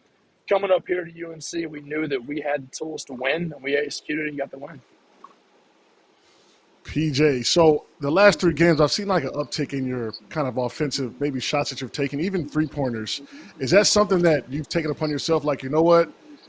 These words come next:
Speaker 2: This is kind of make or break, do or die right now. We need to get some wins. So you start to be more aggressive offensively, or is it just kind of coming within the flow of the offense?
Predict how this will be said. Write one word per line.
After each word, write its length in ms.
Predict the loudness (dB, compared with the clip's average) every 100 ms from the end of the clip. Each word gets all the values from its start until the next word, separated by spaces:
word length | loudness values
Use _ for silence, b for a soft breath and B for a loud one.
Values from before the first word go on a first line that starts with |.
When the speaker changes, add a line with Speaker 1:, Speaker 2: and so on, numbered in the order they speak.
| -20 -16 -8
Speaker 2:
This 120 | -6
is 80 | -4
kind 220 | 0 0
of 140 | 0
make 240 | -2 -4 -2
or 60 | -2
break, 320 | 0 0 0
do 120 | 0
or 100 | 0
die 240 | 0 0
right 200 | 2 0
now. 220 | 0 0 0
We 100 | 0
need 140 | -4
to 60 | -4
get 100 | -6
some 160 | -6
wins. 180 | -8 -6
So 160 | -6 -6
you 200 | -6 -8
start 320 | -4 -2 -2
to 60 |
be 140 | -2 -2
more 160 | 0
aggressive 340 | -2 -2 -4 -4
offensively, 600 | -4 -4 -4 -2 -2 -4 B B -4
or 120 | -2
is 80 | 0
it 20 |
just 140 | -4
kind 180 | -2 -4
of 60 | -2
coming 240 | -4 -4
within 180 | -4 -8
the 80 | -8
flow 240 | -4 -2
of 60 | -2
the 60 |
offense? 520 | -4 -8 -10 -10 -12